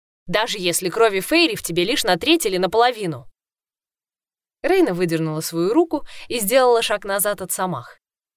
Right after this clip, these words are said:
Та сложила руки на груди. Меча у нее Рейна нигде не заметила, но это не отменяло того, что стоящая перед ней была опасна.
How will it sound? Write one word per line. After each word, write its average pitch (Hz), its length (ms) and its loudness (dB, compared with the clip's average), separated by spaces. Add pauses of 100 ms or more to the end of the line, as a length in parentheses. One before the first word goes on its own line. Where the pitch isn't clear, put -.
(920)
Та 359 140 2
сложила 160 420 -2
руки 262 260 -4
на 240 100 -4
груди. 214 420 -10 (760)
Меча 381 320 0
у 381 80 2
нее 339 300 6
Рейна 339 260 4
нигде 311 340 0
не 302 120 -2
заметила, 302 680 -2 (380)
но 208 160 -4
это 185 220 0
не 170 160 0
отменяло 202 580 0
того, 220 300 2
что - 180 -6
стоящая 226 600 -2
перед 190 280 -6
ней 330 320 -2 (380)
была 160 380 -2
опасна. - 580 -2